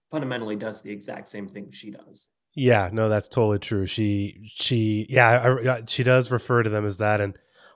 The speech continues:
Speaker 2: Walt kind of has this sense that he's doing something great by being this, uh, you know, his publishing company, when really he's just, I don't know. I mean, obviously you have to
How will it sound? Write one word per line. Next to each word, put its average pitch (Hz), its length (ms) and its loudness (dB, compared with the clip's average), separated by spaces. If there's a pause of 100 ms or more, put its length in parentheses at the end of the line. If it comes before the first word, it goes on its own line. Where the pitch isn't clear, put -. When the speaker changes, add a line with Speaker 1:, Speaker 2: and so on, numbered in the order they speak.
(120)
Speaker 2:
Walt 135 260 6
kind 127 200 4
of 110 160 2
has 107 260 0
this 110 180 -2
sense 110 280 0
that 104 140 -2
he's 123 540 -2 (520)
doing 120 260 2
something 110 460 -2
great 110 440 -4
by 104 160 0
being 104 420 -4
this, 98 300 -6
uh, 95 380 -4 (840)
you 117 100 -8
know, 101 160 -4
his 98 160 -4
publishing 131 500 0
company, 101 420 -6
when 101 180 -6
really 117 280 -2
he's 110 180 -4
just, 117 260 -4 (1000)
I 147 80 0
don't 120 100 0
know. 98 140 -2
I 110 180 0
mean, 110 240 -2
obviously 107 460 -2
you 104 100 -2
have 104 140 -2
to 98 200 -6